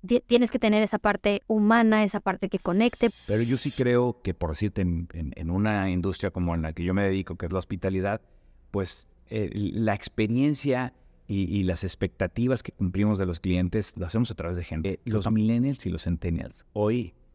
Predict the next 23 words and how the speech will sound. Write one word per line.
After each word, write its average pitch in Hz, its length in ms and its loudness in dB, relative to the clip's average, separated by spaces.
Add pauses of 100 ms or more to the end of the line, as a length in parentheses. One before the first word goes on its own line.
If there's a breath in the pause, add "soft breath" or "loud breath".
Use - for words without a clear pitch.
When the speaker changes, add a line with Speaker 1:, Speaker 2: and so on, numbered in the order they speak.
(200)
Speaker 2:
la 101 260 -2
velocidad 113 920 2
con 123 140 0
la 98 100 0
que - 100 -8
se 87 140 -2
toman 90 440 0
esas 85 440 -4
decisiones 90 500 -4
son 95 240 -4 (140)
impresionantes. - 840 -2 (680)
Entonces, 120 420 -2 (240)
tienes 139 320 4
que - 80 -18
estar - 220 -2
muy 113 180 2
actualizado 95 680 0
en 85 280 2
lo 80 180 -2
que 82 260 -4
estas 95 500 -2
generaciones 82 760 -2
quieren. - 340 -8